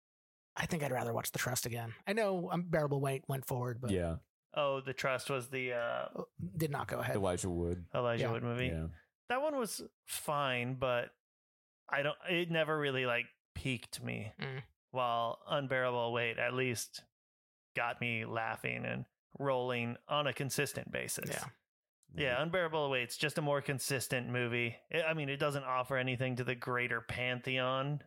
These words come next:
Speaker 3: of Nicolas Cage.
Speaker 1: Well, Little
Speaker 3: as-,
Speaker 1: Nicky.
Speaker 3: aside from,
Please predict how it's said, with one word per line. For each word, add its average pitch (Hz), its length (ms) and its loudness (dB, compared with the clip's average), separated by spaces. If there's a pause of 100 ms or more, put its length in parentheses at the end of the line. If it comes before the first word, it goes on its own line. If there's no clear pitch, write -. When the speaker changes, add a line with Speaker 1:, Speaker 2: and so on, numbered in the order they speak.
(140)
Speaker 3:
of 139 400 0
Nicolas 147 380 0
Cage. 143 220 0
Speaker 1:
Well, - 180 2
Little 185 280 2
Speaker 3:
as-, 147 80 2
Speaker 1:
Nicky. 139 260 0 (320)
Speaker 3:
aside 135 400 2
from, 120 520 2